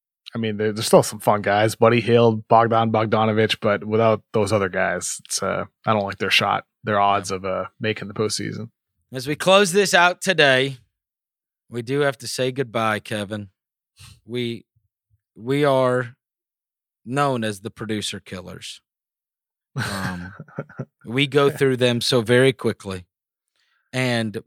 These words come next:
Speaker 2: Bobby Wagner has informed us that he quit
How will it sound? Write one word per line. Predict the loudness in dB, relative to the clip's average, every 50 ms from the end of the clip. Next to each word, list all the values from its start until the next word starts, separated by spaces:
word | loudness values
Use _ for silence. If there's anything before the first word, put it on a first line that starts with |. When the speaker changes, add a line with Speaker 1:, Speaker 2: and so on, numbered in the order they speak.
| _
Speaker 2:
Bobby | 2 4 4 6 6 4 4
Wagner | 6 6 6 6 4 2 0 0
has | 0 0 -2
informed | -4 -4 -2 -2 0 0 0 0 2
us | 0 0 0 -2 -4 -8 -14 _ _ _ _ _ _ _ _ _ _ _
that | -2 -2 -2 -2 -6 _ _
he | -12 -10 -10
quit | -8 -8 -8 -10 -10 -12 -16 -20 -20